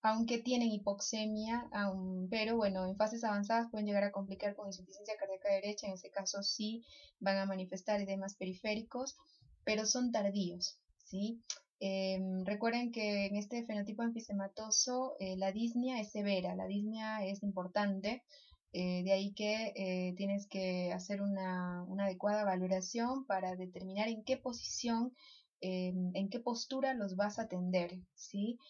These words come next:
Eh, si la disnea es importante, tienen que ser atendidos en posición sentados con la espalda recta, o sea, erguidos, ¿no? Eh, la tos y la expectoración es leve en estos pacientes, ¿sí? Esa es una diferencia importante con el fenotipo bronquítico.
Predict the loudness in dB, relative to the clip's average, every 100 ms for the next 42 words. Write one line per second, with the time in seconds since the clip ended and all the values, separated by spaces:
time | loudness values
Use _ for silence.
0 | -20 -20 -6 -2 -2 2 4 6 6 4
1 | 2 0 0 -2 0 0 0 -2 -2 -2
2 | -4 -4 -6 -2 0 2 0 -2 -2 -2
3 | 0 2 2 0 -2 -4 -4 -2 -2 -2
4 | -2 -2 2 2 2 -2 -2 0 -2 0
5 | 0 0 -2 -8 -4 -4 -6 _ _ -4
6 | 0 6 6 6 2 -2 -2 0 0 -2
7 | -12 -14 -16 -20 -20 -20 -20 _ _ _
8 | _ 2 4 6 6 6 8 6 6 2
9 | 2 -2 4 4 4 2 2 4 6 6
10 | 4 2 -2 -4 -2 0 2 2 2 -2
11 | -6 -10 -8 -4 -4 -2 0 0 0 2
12 | 2 0 -2 -4 0 -2 -2 -2 -2 -2
13 | -4 -4 -2 0 0 -2 0 -2 -2 -6
14 | -10